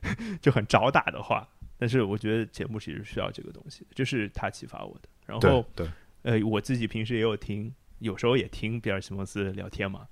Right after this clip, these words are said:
Speaker 1: 就是听他的博客，The，The Ringer嘛。
Speaker 2: 嗯，
Speaker 1: 就是他，
Speaker 2: 对，对。
Speaker 1: 这是他创业的项目嘛，现在有网，有时候文章也看一看啊。
Speaker 2: 嗯，
Speaker 1: 但是就是，如果能跟他交流的话，还挺开心的，我觉得。但是我觉得我可能听不懂他的梗。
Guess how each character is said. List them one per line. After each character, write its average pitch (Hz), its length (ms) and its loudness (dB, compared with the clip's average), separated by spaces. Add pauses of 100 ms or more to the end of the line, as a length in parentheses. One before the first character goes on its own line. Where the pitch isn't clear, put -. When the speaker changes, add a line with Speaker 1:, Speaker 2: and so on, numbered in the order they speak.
(280)
Speaker 1:
就 101 140 -4
是 104 120 -2
听 104 220 -6
他 107 140 2
的 107 100 2
博 - 160 -6
客， - 180 -12 (440)
The，The 104 180 0
Ringer 104 420 2
嘛。 - 120 -12 (260)
Speaker 2:
嗯， 117 380 8
Speaker 1:
就 98 100 4
是 87 60 4
他， 101 220 0
Speaker 2:
对， - 20 -8
对。 95 140 -2
Speaker 1:
这 92 40 2
是 104 140 0
他 101 180 2
创 107 260 -2
业 107 80 0
的 107 120 0
项 - 240 -4
目 - 80 -10
嘛， - 120 -8
现 98 160 -6
在 90 140 -4
有 104 140 -4
网， 110 260 -4
有 117 160 0
时 - 100 0
候 113 60 6
文 104 180 -2
章 107 160 2
也 104 140 -4
看 95 220 -6
一 - 60 -12
看 - 140 -16 (300)
啊。 - 240 -12
Speaker 2:
嗯， 90 480 0
Speaker 1:
但 117 100 -2
是 175 200 2
就 190 160 4
是， 139 280 2 (720)
如 131 200 8
果 131 200 10
能 101 160 0
跟 117 120 2
他 120 100 4
交 120 180 4
流 107 140 0
的 - 60 -6
话， - 140 -6
还 - 40 -6
挺 - 140 -12
开 - 180 -12
心 - 160 -18
的， 135 80 -18 (100)
我 - 60 -20
觉 - 120 -14
得。 - 120 -16 (160)
但 117 100 4
是 135 120 8
我 107 100 8
觉 113 160 6
得 135 80 8
我 113 80 2
可 - 120 0
能 139 100 2
听 131 120 4
不 135 80 2
懂 98 120 -4
他 110 120 0
的 117 80 2
梗。 95 140 -4